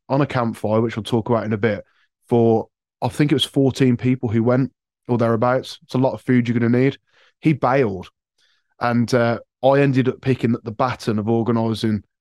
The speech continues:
uh, the food for the guys, which was no Michelin star menu or anything on, uh, Pete Neal. If anyone watches Pete's TikTok, I'm sure quite a few of you guys do, you know, "Let's get to the kitchen." Well,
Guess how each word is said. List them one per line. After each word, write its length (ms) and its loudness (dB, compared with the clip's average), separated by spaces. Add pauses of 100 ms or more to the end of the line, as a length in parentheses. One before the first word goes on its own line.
(160)
uh, 180 -6
the 120 -10
food 380 0
for 80 -20
the 100 0
guys, 300 0
which 160 0
was 100 4
no 320 6 (380)
Michelin 400 2
star 480 2
menu 520 2
or 220 4
anything 420 0
on, 260 0
uh, 260 0
Pete 200 -2
Neal. 220 0
If 140 -2
anyone 180 2
watches 300 -4
Pete's 280 -2
TikTok, 540 -4
I'm 140 -2
sure 160 -4
quite 180 -8
a 40 -14
few 180 -4
of 60 -4
you 100 -2
guys 240 -2
do, 280 -2 (420)
you 60 -4
know, 80 2
"Let's 240 0
get 180 -2
to 60 -14
the 100 -2
kitchen." 440 -2
Well, 300 0